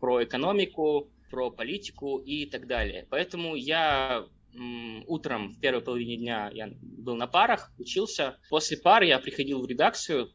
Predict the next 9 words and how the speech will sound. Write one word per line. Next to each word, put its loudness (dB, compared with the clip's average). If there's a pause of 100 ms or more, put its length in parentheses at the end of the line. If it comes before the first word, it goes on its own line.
писал 4
какие-то, 2
э, -4
заметки, 4 (180)
м, -4
общался 2
с -6
людьми, 2
звонил. 0